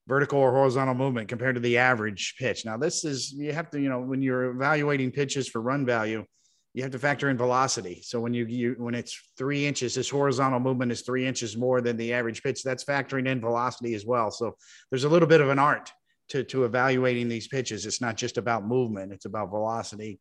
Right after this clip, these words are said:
combined with movement. So I look for broad-based strikeout rates.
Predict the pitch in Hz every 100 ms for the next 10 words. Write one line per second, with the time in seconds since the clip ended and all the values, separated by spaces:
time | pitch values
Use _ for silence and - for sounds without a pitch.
0 | - 107 110 117 110 104 98 98 92 95
1 | 90 - 104 95 _ - - - - -
2 | 151 180 190 185 156 135 117 143 143 139
3 | 135 135 127 - - - - 131 127 110
4 | 92 - 104 80 - -